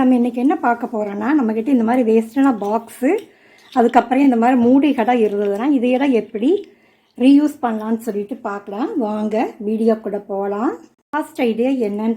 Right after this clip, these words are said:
பார்க்கலாம். ஃபர்ஸ்ட் ஐடியாக்கு இந்த மாதிரி நம்ம வேஸ்டான ஒரு பாக்ஸ் தான் எடுத்திருக்கிறேன். இதுல வந்து நம்ம இப்போ டபுள் சைடு செலோ டேப்பு பின்னால ஒட்டிக்கலாம்.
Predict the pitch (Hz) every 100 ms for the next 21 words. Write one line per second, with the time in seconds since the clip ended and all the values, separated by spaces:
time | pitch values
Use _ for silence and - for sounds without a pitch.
0 | 214 202 214 311 302 220 220 269 233 214
1 | 214 208 277 226 214 220 240 226 220 427
2 | 392 220 233 240 - 220 247 240 202 196
3 | 202 208 - 240 302 226 202 214 202 220
4 | 285 294 254 302 254 233 254 208 226 370
5 | - _ - _ _ _ _ _ 240 220
6 | 226 240 277 311 285 - 214 220 214 202
7 | 269 302 226 220 226 254 214 202 220 214
8 | 208 269